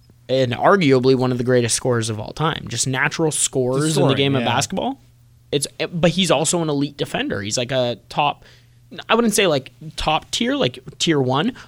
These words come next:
Speaker 1: but I would say top three
Speaker 2: But he's
Speaker 1: tier.
Speaker 2: totally good, yeah.
Speaker 1: Like,
Speaker 2: He's,
Speaker 1: he
Speaker 2: he's,
Speaker 1: could, like,
Speaker 2: yeah.
Speaker 1: if he's second team, third team defense,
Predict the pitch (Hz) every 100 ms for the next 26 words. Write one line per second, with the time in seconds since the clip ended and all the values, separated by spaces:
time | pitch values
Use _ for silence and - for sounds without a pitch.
0 | - - 220 - 202 - 170 - 151 170
1 | 170 170 156 208 196 143 156 104 113 131
2 | 165 156 127 196 165 220 214 196 - 220
3 | 214 - 254 247 - 240 226 220 226 220
4 | 208 202 190 208 202 180 180 226 262 302